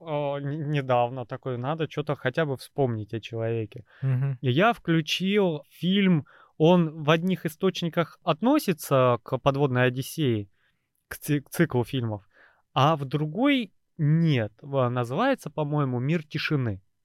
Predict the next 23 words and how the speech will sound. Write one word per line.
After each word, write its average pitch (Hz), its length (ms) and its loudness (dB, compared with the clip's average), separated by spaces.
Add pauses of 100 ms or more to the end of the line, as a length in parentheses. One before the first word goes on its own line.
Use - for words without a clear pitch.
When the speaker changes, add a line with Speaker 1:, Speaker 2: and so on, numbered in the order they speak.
(520)
Speaker 1:
В - 40 -20
пятьдесят 160 240 0
шестом 151 380 -2
году 139 240 0
его 104 160 -4
сняли. 101 380 -12 (180)
Speaker 2:
Хорошее 127 500 -2
название. 110 420 -6 (160)
Speaker 1:
Вот. 139 540 4 (360)
Ну, 180 380 2
вообще, 160 380 2 (100)
э, 226 320 4
вот, 139 560 0
э, 143 200 0
как 151 200 0
раз 180 240 2
эти 143 280 0 (120)
экоактивисты, 156 760 0
я 123 80 4
почему 143 400 -2
перешёл 175 480 0
Speaker 2:
Мгм. 254 80 -8
Speaker 1:
плавненько, 120 680 0